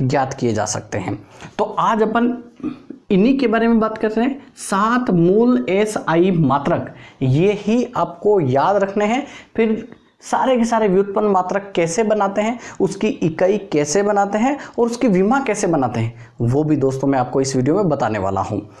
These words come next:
दोस्तों किसी महापुरुष ने कहा है, "पड-, पहाड़ चढ़ते हैं तो ये सीखने को मिलता है, पहाड़ चढ़ते हैं तो ये सीखने को मिलता है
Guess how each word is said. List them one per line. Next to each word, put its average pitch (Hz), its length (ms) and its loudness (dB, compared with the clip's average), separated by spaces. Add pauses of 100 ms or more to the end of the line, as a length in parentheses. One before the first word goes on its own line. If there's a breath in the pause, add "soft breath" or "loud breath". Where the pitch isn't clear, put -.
(260 loud breath)
दोस्तों 214 320 2
किसी 233 360 -2
महापुरुष 202 540 0
ने 196 60 -2
कहा 160 280 -2
है, 117 400 -6 (600 loud breath)
"पड-, 180 400 0 (240)
पहाड़ 285 360 2
चढ़ते 196 400 -2
हैं 233 240 0
तो 240 100 2
ये 196 220 2
सीखने 202 360 0
को 202 120 -2
मिलता 160 340 2
है, 120 280 -4 (320 loud breath)
पहाड़ 240 400 0
चढ़ते 202 440 0
हैं 196 340 -4 (120)
तो 196 60 2
ये 170 220 2
सीखने 180 320 0
को 180 140 -4
मिलता 151 360 2
है 131 240 -2